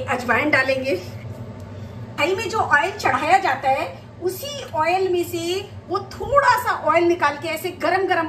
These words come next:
ऑयल डालते हैं। मैंने भी थोड़ा सा गरम करके ऑयल लिया है, तो ये ऐसे डाल देते हैं। ये देखिए, हमने टाइट डो लगा लिया है।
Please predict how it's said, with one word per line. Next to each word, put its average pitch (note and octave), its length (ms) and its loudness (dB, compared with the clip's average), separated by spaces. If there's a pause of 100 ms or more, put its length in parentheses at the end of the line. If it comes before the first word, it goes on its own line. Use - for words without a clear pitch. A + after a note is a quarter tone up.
ऑयल C#4 200 2
डालते A#3+ 300 -4
हैं। D#4+ 140 -6 (280)
मैंने D4+ 220 -2
भी G4+ 160 -6
थोड़ा C#4 200 0
सा D4+ 140 -6 (120)
गरम F4 260 0
करके D#4 260 -4
ऑयल C4 280 0
लिया B3 260 -2
है, D#4+ 120 2 (420)
तो C#4+ 200 -2
ये C4 200 -8
ऐसे - 300 -10
डाल - 200 -14
देते - 240 -18
हैं। - 1000 -16
ये A#3 80 2
देखिए, A3 280 -2 (260)
हमने B3+ 280 0 (100)
टाइट - 280 4
डो E4 120 6
लगा D4 240 4
लिया C4+ 240 2
है। A4 120 2